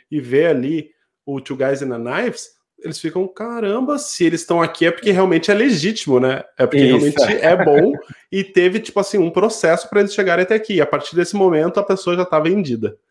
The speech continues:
Speaker 2: É verdade, é. Porque
Speaker 1: <laughs>
Speaker 2: eles escolhem realmente só as melhores marcas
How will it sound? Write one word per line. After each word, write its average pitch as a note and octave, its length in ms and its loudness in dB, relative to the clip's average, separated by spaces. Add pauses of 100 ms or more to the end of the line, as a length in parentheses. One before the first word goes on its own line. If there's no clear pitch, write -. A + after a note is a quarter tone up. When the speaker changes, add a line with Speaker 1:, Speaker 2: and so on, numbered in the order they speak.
(260)
Speaker 2:
É A#2 200 -4
verdade, B2 440 -2
é. G3+ 180 0
Porque - 280 -4
Speaker 1:
<laughs> C#3+ 140 2
Speaker 2:
eles D3+ 220 0
escolhem C#3+ 340 -2
realmente C3+ 460 -2
só C#3+ 360 0
as C3+ 140 -2
melhores C3 360 -6
marcas A#2+ 460 -8